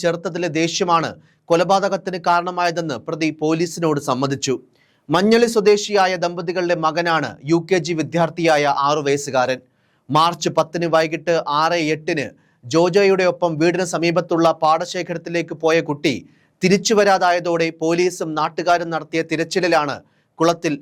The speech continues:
മരിച്ച നിലയിൽ കണ്ടെത്തിയത്. ജോജോയുടെ ഒപ്പം കുട്ടി പോകുന്നതിന്റെ സി സി ടി വി ദൃശ്യങ്ങളും ഇതിനിടെ നാട്ടുകാർക്ക് ലഭിച്ചിരുന്നു. ഈ സമയത്തെല്ലാം തിരച്ചിൽ നടത്തുന്നവർക്കൊപ്പം ജോജോയും ഒപ്പം ഉണ്ടായിരുന്നു. പോലീസ്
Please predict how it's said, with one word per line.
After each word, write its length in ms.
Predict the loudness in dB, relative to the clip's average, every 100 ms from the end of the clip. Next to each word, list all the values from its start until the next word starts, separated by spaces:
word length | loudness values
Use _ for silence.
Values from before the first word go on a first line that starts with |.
| -4
മരിച്ച 300 | -2 -2 -2 -2
നിലയിൽ 260 | 0 0 0 -4
കണ്ടെത്തിയത്. 500 | -4 -4 -2 0 -2 -4 _ _ _ _ _ 0
ജോജോയുടെ 480 | 4 4 4 4 2 2
ഒപ്പം 220 | 0 -4 -6
കുട്ടി 220 | -6 -4 0
പോകുന്നതിന്റെ 540 | 0 0 -2 -2 -2 -2
സി 140 | -2 -2
സി 100 | -2 -2
ടി 80 | 0
വി 80 | 2 2
ദൃശ്യങ്ങളും 520 | 2 2 2 2 0 -6 _ _ _ 0
ഇതിനിടെ 280 | 2 2 0 0
നാട്ടുകാർക്ക് 600 | -2 0 0 0 0 -6 -8
ലഭിച്ചിരുന്നു. 520 | -8 -6 -6 -6 -8 -12 _ _ 4
ഈ 40 | 4 4
സമയത്തെല്ലാം 640 | 4 4 4 2 2 2 0 -2
തിരച്ചിൽ 340 | -2 -2 -2 -2
നടത്തുന്നവർക്കൊപ്പം 800 | -2 -4 -2 0 0 0 0 -2 -6 -2
ജോജോയും 460 | 0 2 2 0 -2
ഒപ്പം 200 | -2 -2 0
ഉണ്ടായിരുന്നു. 480 | 0 0 0 -6 -12 -16 _ _ _ 2
പോലീസ് 400 | 4 4 2